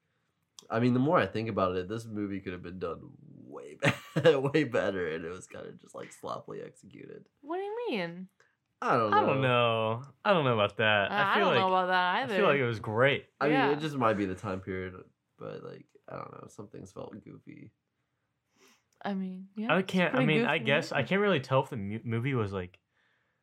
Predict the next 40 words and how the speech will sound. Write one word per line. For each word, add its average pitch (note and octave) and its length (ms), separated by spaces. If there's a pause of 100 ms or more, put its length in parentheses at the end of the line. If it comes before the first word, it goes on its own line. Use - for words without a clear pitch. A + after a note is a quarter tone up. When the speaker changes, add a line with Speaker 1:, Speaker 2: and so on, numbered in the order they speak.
(520)
Speaker 3:
'cause B2+ 200
there D#3+ 160
were, B2 280
like, C#3 200
some G#2 160
serious A2+ 600
elements G#2 460
to G2 160
it. F2+ 160 (300)
And A#2 160
then, A2 80
Speaker 2:
Mm-hmm. G#2+ 80
Speaker 3:
like, F#2+ 260
all A2 180
of A2 60
a - 20
sudden, A2+ 180
right G#2 320
after G#2+ 300
that A2 200
serious G#2 380
element, A2 400 (240)
just F#2+ 260
some G#2+ 380
goofy G#2 400
shit G2 360
just F#2+ 220
happened. F#2 380 (320)
Speaker 1:
Yeah, D#3 500
I, D3 80
I - 20
think F#3 200
it's F#3+ 160
more, A2+ 200 (420)
I A#2+ 120
mean, A2 260 (600)
I, B2 240
it's, - 240 (640)
at, D3 160 (140)
like, B2+ 320